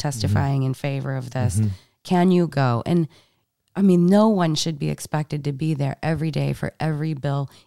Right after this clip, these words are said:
Speaker 1: even if they support all of them. So, um, you know, I saw, uh, Paige Miller, for instance,
Speaker 2: Mm-hmm.
Speaker 1: she had gone down and testified, but she was there for eight hours that
Speaker 2: Right.
Speaker 1: day. So I had said,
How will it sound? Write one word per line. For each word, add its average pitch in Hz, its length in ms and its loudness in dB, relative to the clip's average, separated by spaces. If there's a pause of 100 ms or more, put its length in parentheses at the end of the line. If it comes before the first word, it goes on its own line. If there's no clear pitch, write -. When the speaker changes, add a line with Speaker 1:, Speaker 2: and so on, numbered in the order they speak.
Speaker 1:
even 233 300 0
if 175 120 -2
they 156 140 -2
support 143 420 -4
all 180 240 0
of 185 160 -2
them. 151 240 0 (400)
So, 160 540 2
um, 143 380 -2 (560)
you - 200 0
know, 147 220 2
I 151 140 0
saw, 147 420 -2
uh, 139 220 -4
Paige 185 340 0
Miller, 160 340 0
for 151 200 -6
instance, 147 420 -4
Speaker 2:
Mm-hmm. - 140 -2
Speaker 1:
she 156 40 0
had 156 140 -2
gone 151 180 2
down 147 220 0
and 147 100 -2
testified, 143 640 -6
but - 120 -6 (320)
she 208 240 0
was 220 140 -2
there 139 360 -2 (120)
for - 260 -6
eight 165 160 2
hours 147 440 2
that 117 180 -4
Speaker 2:
Right. 104 120 -2
Speaker 1:
day. 127 320 -2 (320)
So 151 480 0
I 151 160 0
had 151 200 -2
said, 143 320 -6